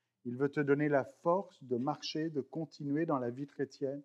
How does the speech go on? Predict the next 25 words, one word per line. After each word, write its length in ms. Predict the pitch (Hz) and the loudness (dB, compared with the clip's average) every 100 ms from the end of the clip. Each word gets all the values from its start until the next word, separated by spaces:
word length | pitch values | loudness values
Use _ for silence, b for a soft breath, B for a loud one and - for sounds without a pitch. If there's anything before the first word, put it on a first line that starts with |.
| _ _ _ _ _ _ _ - | _ _ _ _ _ _ _ -2
Il 140 | 135 | 0
est 80 | 147 | 0
celui 320 | - 151 165 | 0 0 -2
qui 180 | - 151 | -6 -10
guérit 480 | 113 165 160 226 220 | -6 -4 -4 -4 -4
aujourd'hui 460 | 135 131 120 135 | -6 -10 -10 -8
encore 480 | 151 117 143 139 165 _ 143 | -8 -8 -10 -10 -12 _ -6
et 100 | 135 | -6
il 240 | 151 135 | -4 -2
est 100 | 123 | 0
là 300 | 123 135 147 _ _ - | 0 -4 -8 _ _ -16
pour 160 | 135 | -14
guérir 460 | 127 120 110 104 113 _ _ _ _ 117 | -8 -8 -8 -14 -16 _ _ _ _ -8
et 80 | |
nous 140 | 110 113 | -6 -6
le 40 | |
croyons. 420 | - - 101 98 92 _ _ _ _ _ _ - | -10 -10 -10 -10 -16 _ _ _ _ _ _ -8
Il 120 | 123 | -4
est 60 | 131 | -2
celui 500 | - 131 131 131 135 - | -2 -4 -4 -6 -6 -8
qui 100 | 139 | -2
est 80 | 127 | 0
là 160 | 131 135 - | 0 -4 -8
pour 160 | 110 | -6
encourager. 680 | 113 - 160 143 135 139 165 | -6 -6 -8 -6 -8 -8 -10